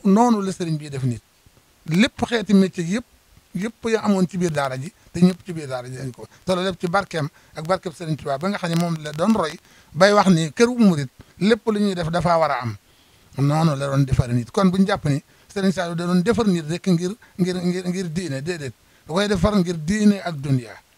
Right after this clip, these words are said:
Ad-diinu wa dunya kenn du leen tàggale. "ولا تنس نصيبك من الدنيا وأحسن كما أحسن الله إليك. ولا تبغ الفساد في الأرض."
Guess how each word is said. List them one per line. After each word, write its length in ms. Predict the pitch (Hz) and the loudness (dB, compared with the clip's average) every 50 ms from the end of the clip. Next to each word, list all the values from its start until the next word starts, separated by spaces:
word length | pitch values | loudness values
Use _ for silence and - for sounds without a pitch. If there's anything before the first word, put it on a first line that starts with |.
| _ _ _ _ | _ _ _ _
Ad-diinu 360 | 139 135 131 165 202 185 170 165 | -14 -10 -8 -6 -4 -4 -4 -4
wa 80 | 160 151 | -6 -8
dunya 340 | 139 147 165 156 139 143 143 | -6 -6 -6 -4 -4 -4 -6
kenn 180 | - - 185 | -6 -8 -8
du 80 | 170 165 | -8 -8
leen 140 | 156 147 131 127 | -6 -6 -6 -6
tàggale. 340 | - 131 107 101 101 - - _ _ _ _ _ | -8 -10 -10 -12 -18 -20 -20 _ _ _ _ _
"ولا 140 | - 165 180 | -4 -4 -4
تنس 260 | 175 - 202 190 - 196 | 0 2 2 2 2 0
نصيبك 440 | 196 185 175 - 190 170 165 - 175 | -4 -4 -4 -6 -8 -8 -8 -4 -4
من 160 | 165 160 160 | -4 -4 -4
الدنيا 460 | 156 143 135 147 147 139 139 127 110 - _ _ - _ - | -8 -12 -8 -6 -6 -6 -6 -10 -10 -12 _ _ -20 _ -8
وأحسن 420 | - - - - - - 185 165 | -4 -2 -2 -4 -4 -6 -8 -6
كما 320 | - 180 165 156 156 156 147 | -4 -4 -4 -4 -4 -6 -8
أحسن 240 | 131 - - 143 143 | -10 -8 -8 -8 -8
الله 280 | 139 135 131 143 135 139 143 | -6 -8 -10 -10 -10 -10 -12
إليك. 280 | 135 135 - - - - _ _ - _ _ _ _ _ _ - | -14 -16 -16 -18 -20 -20 _ _ -20 _ _ _ _ _ _ -12
ولا 200 | 143 151 160 180 | -8 -6 -6 -8
تبغ 420 | - - 185 185 170 160 143 170 190 | -4 -4 -4 -4 -2 -4 -6 -6 -6
الفساد 540 | 175 151 - 202 180 - 190 175 170 160 | -8 -6 -8 -10 -8 -6 -6 -6 -6 -6
في 140 | 143 - 143 | -10 -10 -12
الأرض." 260 | 135 120 110 - - | -12 -12 -14 -16 -20